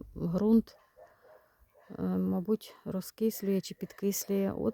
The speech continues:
вибачте, цього, цього й не пам'ятаю. Треба дивитися, треба читати. Е, так що отак. Ну, і ще можу сказати, що полуниця, вона н-, не любить сильно багато азоту навесні.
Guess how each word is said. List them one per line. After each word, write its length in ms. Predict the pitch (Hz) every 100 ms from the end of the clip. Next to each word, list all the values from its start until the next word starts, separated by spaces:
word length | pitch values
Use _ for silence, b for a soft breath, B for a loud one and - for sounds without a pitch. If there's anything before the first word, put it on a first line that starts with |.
| -
вибачте, 480 | 180 185 190 - 190
цього, 400 | - 202 247 233 - -
цього 200 | - 214
й 40 | 240
не 120 | 214
пам'ятаю. 640 | 202 196 160 165 165 165
Треба 300 | - 220 202
дивитися, 540 | 185 175 170 175 - 170
треба 280 | 185 180
читати. 480 | - 185 160 160 - - B B B B B B B B B B _
Е, 560 | 240 247 233 233 233 226
так 240 | - 311
що 140 | - 285
отак. 480 | 277 - 175 180 - B B
Ну, 200 | 285 381
і 60 | 254
ще 200 | - 330
можу 240 | 285 254
сказати, 560 | 233 247 240 311 339 240
що 800 | - - 247 240 233 220 220 208 185 208
полуниця, 560 | 214 214 226 302 311 220
вона 320 | 202 220 262
н-, 220 | 240 226 - 202 202 202
не 200 | 220 220
любить 440 | 208 254 220 214 -
сильно 400 | - 240 226 196
багато 560 | 196 196 214 - 202
азоту 640 | - 190 180 233 277 - 175
навесні. 800 | 185 226 226 - 196 196 175